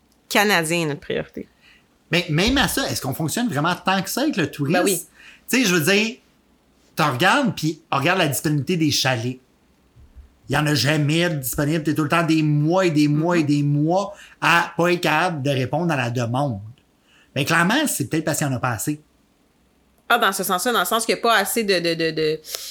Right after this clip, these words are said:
Speaker 1: on n'outille pas assez nos gens pour, euh,
Speaker 2: Exact. Pourtant, t'en regardes pour un voyage au Mexique, il y a tout le temps de la place.
Speaker 1: Mhm.
Speaker 2: Va tout le temps en avoir. Peu importe la semaine que t'en regardes, il y a un vol, il y a des chambres d'hôtel, il y a quelque chose.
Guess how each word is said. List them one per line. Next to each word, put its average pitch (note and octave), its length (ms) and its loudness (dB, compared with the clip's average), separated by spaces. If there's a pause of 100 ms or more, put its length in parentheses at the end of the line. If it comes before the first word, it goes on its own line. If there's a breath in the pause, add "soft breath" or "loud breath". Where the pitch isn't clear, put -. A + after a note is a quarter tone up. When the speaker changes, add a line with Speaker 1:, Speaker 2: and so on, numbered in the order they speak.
(200 loud breath)
Speaker 1:
on G3 100 0
n'outille A3 440 -2 (120)
pas A#3+ 220 2
assez G3 260 0
nos F3+ 200 -2
gens G3 300 -2
pour, F3+ 200 -2
euh, D#3+ 80 0
Speaker 2:
Exact. F3+ 380 0
Pourtant, G3 440 2 (400 loud breath)
t'en E3 140 2
regardes F#3 360 2
pour E3 140 -2
un D#3+ 80 2
voyage D3+ 360 2
au D#3+ 40 0
Mexique, D#3 320 -4
il G3+ 60 -2
y F#3+ 40 -2
a - 0 -
tout D4+ 140 0
le F#3+ 80 -2
temps D3 140 0
de A2+ 80 -6
la A2+ 80 -6
place. - 520 -10
Speaker 1:
Mhm. D#3+ 220 -12
Speaker 2:
Va F3 160 0
tout A#3+ 240 0
le G#3 100 0
temps G3+ 180 2
en G3+ 40 2
avoir. E3+ 640 2 (340 loud breath)
Peu G3+ 140 4
importe G#3+ 180 2
la E3+ 140 2
semaine G3+ 260 0
que G3+ 60 0
t'en D#3+ 140 0
regardes, D#3+ 340 0
il - 20 4
y D3+ 40 4
a D3 40 2
un C#3 160 0
vol, E3+ 280 2
il E3+ 60 2
y - 40 4
a C#3 40 0
des C3+ 200 0
chambres F3+ 320 0
d'hôtel, E3 400 2
il F3 60 0
y D3+ 40 2
a D3+ 60 -2
quelque C#3 220 -4
chose. C3 260 -2